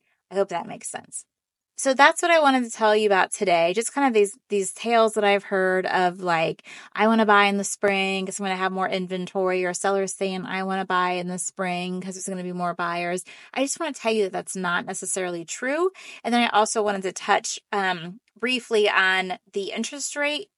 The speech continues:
um, and refinancing part for two reasons. Number one, it kind of ties into what buyers say when they say they wanna wait until spring.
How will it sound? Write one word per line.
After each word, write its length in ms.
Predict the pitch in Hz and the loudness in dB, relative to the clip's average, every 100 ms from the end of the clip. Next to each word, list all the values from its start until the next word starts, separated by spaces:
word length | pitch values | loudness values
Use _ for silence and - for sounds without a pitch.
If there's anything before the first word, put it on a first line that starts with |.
| - | -6
um, 540 | 214 196 175 170 185 - - - | -4 -2 -4 -6 -12 -20 -18 -10
and 140 | 202 | -4
refinancing 760 | 214 226 220 226 240 240 254 240 | -2 0 0 0 0 -2 -4 -4
part 340 | - 262 240 | 0 0 0
for 180 | - 226 | -4 -6
two 240 | 220 262 240 | -6 -8 -2
reasons. 420 | 202 190 180 190 | -2 -2 -8 -6
Number 240 | 220 208 | -4 -2
one, 220 | 202 208 | -2 -2
it 100 | 196 | -4
kind 220 | - 208 196 | -6 -6 -6
of 120 | 190 | -8
ties 340 | - 196 185 | -6 -6 -6
into 360 | - 190 190 202 | -6 -6 -4 -2
what 160 | 185 | -2
buyers 400 | - 180 185 185 | 0 -2 0 -4
say 220 | - 185 180 | -4 -4 -4
when 120 | 180 | -4
they 120 | 180 | -6
say 140 | 196 | -4
they 80 | 180 | -4
wanna 160 | 170 170 | -2 -2
wait 240 | 175 180 | -4 -6
until 260 | - - 180 | -8 -8 -4
spring. 580 | - - 254 233 233 | -4 -2 0 0 -2